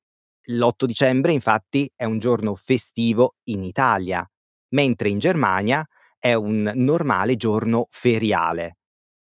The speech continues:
Lexi, eh, la differenza fra giorno feriale e giorno festivo è chiara?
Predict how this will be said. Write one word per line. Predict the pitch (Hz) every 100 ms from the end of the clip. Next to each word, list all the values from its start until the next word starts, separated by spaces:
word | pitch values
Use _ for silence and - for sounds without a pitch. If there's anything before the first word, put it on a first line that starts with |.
| _
Lexi, | 139 - 131 -
eh, | 139 131 127 123 120
la | 135
differenza | 160 175 170 165
fra | 151 147 143 -
giorno | 135 135 147 156
feriale | 135 - 151 143 143 127 131 143 139
e | 131 110
giorno | 127 127 135
festivo | 151 - 226 110
è | 95
chiara? | - 120 82 90 113